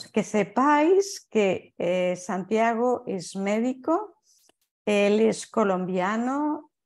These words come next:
eh, tiene la especialidad de cuidados paliativos oncológicos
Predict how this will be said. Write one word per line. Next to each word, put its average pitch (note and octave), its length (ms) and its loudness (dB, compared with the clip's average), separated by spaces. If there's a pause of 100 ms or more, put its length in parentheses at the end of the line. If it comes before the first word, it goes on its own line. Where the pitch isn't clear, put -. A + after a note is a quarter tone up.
(120)
eh, A3+ 240 -2
tiene A3 320 -2
la G3 80 2
especialidad F#3+ 800 -2
de F#3 160 -4
cuidados F3+ 480 -4
paliativos F3+ 720 -4
oncológicos G3 960 0